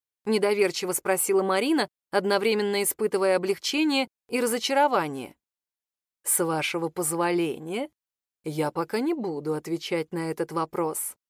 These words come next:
Скажу только, что один из моих пациентов пошёл на поправку. Я была счастлива, что помогла ему, ликовала, что смогла подобрать ключик, найти нужные слова и поделиться уверенностью и позитивом.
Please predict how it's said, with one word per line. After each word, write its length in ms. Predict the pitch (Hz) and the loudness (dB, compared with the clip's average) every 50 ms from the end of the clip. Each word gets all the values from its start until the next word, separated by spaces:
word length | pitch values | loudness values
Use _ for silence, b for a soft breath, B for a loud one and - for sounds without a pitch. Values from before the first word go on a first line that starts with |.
| _ _ _ _ | _ _ _ _
Скажу 420 | - - - - 185 180 156 185 175 | -6 -4 0 0 0 2 2 0 2
только, 360 | - 180 175 170 - 190 175 | 4 2 2 2 0 -2 -4
что 200 | - - 185 180 | -2 -2 -2 -2
один 280 | 175 170 180 190 185 | 0 0 0 -2 -2
из 120 | 180 160 160 | -2 -2 -2
моих 300 | 180 180 175 175 160 - | -2 -2 -2 -4 -6 -4
пациентов 800 | - 185 175 - - 180 165 160 156 160 160 - 247 269 - - _ _ _ _ _ _ _ | -4 -2 -2 0 2 2 2 0 -2 -4 -2 -2 -2 -2 -4 -10 _ _ _ _ _ _ _
пошёл 460 | 175 156 156 - - - 277 330 339 | -6 -4 -4 -4 0 2 2 4 4
на 200 | 320 277 254 240 | 2 0 -2 -2
поправку. 840 | - 180 165 - - 160 170 165 156 - - - - - - - - - _ _ _ _ _ _ _ - | -2 -2 -2 -2 -2 -4 -2 -2 -2 -2 -4 -8 -14 -12 -12 -12 -12 -14 _ _ _ _ _ _ _ -6
Я 220 | 196 269 370 381 | -2 0 0 2
была 200 | 302 330 320 311 | 2 2 0 0
счастлива, 640 | 285 - - - 339 359 359 - - 190 170 151 151 | -2 -4 -4 -2 -2 0 0 0 0 -2 -2 -2 -2
что 220 | 147 - - 160 | -4 -4 -6 -6
помогла 500 | 151 160 160 156 160 160 165 165 165 165 | -4 -2 -2 -2 -2 0 -2 -2 0 -2
ему, 340 | 160 156 156 160 156 151 143 - _ _ _ _ | -2 -2 -4 -4 -4 -6 -8 -10 _ _ _ _
ликовала, 880 | 208 214 220 - - 190 185 175 170 190 226 262 262 220 160 139 147 | 2 2 2 2 2 0 0 2 2 4 4 4 4 2 0 -2 -4
что 240 | 147 - - - 180 | -6 -6 -4 -2 -2
смогла 480 | - - 180 170 175 165 175 180 196 185 | -2 -2 -2 -2 -2 0 2 2 2 2
подобрать 560 | - 180 170 175 170 165 175 196 196 - - | 0 -2 0 0 0 2 2 2 2 0 -2
ключик, 680 | - 180 180 214 254 240 180 - - - - - - _ _ _ _ _ _ _ | -4 -2 -2 0 -2 -2 -4 -6 -8 -10 -12 -14 -18 _ _ _ _ _ _ _
найти 480 | 180 185 208 214 220 - - 285 302 302 | 0 0 2 2 0 -2 -2 0 0 2
нужные 480 | 262 294 320 294 233 240 254 254 254 | 2 2 0 0 0 -2 -2 -2 -2
слова 640 | - - - 190 180 175 151 160 208 277 320 277 - _ _ _ _ _ _ _ | -2 -2 0 0 0 0 0 0 0 0 -2 -2 -6 _ _ _ _ _ _ _
и 100 | 285 269 | -6 -4
поделиться 720 | - - 208 170 165 185 180 233 330 339 - - - 208 | -2 -2 -2 0 0 0 2 2 2 2 0 0 2 4
уверенностью 840 | 196 180 151 147 165 220 247 220 196 190 175 - - - 180 170 | 4 4 2 4 4 4 4 2 -2 -4 -6 -6 -6 -4 -4 -4
и 40 | 160 | -4
позитивом. 880 | 156 - 170 151 147 156 143 - - - 156 - - - - - - | -4 -6 -8 -8 -8 -8 -8 -6 -6 -6 -6 -10 -12 -16 -18 -18 -20